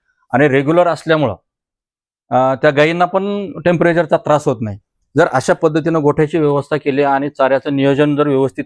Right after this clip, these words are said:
केलं तर मला असं वाटत नाही की दुधाचा धंदा तोट्यात येतो किंवा को-, त्यापासून दोन पैसे आपल्याला मिळत नाहीत.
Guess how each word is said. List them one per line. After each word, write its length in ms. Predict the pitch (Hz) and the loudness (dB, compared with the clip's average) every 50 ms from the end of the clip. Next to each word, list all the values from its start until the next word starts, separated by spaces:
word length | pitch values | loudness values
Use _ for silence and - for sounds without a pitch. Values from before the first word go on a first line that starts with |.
| _ - | _ -2
केलं 200 | 131 117 117 120 - _ _ _ _ _ _ - | 0 0 0 -2 -2 _ _ _ _ _ _ -2
तर 60 | 123 | -2
मला 260 | 113 107 113 135 151 | 0 2 2 4 4
असं 160 | 160 143 - 156 | 2 2 2 0
वाटत 140 | 151 143 143 | 0 0 -2
नाही 180 | 139 143 143 131 | -2 -2 -2 -2
की 60 | 143 | -2
दुधाचा 340 | 131 135 131 135 131 135 131 | -2 0 0 0 2 2 0
धंदा 220 | 123 127 127 127 | -2 0 -2 -2
तोट्यात 320 | 123 - 131 127 - 127 - | 0 0 0 0 0 -2 -6
येतो 260 | 131 120 - - 113 - _ _ _ _ _ _ - | -6 -8 -6 -6 -8 -8 _ _ _ _ _ _ 0
किंवा 160 | 135 143 143 | 2 2 2
को-, 200 | 135 - 143 131 - | 2 -2 -4 -2 0
त्यापासून 560 | 139 139 - 139 127 - 147 143 147 147 147 | 0 0 0 -2 -4 -2 -2 -2 -2 -2 0
दोन 180 | 131 135 135 123 | 0 0 0 0
पैसे 220 | 135 123 - 135 | -2 -2 -2 -2
आपल्याला 380 | 117 - 127 123 135 147 151 147 _ - | 0 0 0 0 0 0 -2 -6 _ -6
मिळत 240 | 135 123 127 127 123 - | -2 2 4 4 2 2
नाहीत. 160 | - 104 95 | -2 -10 -10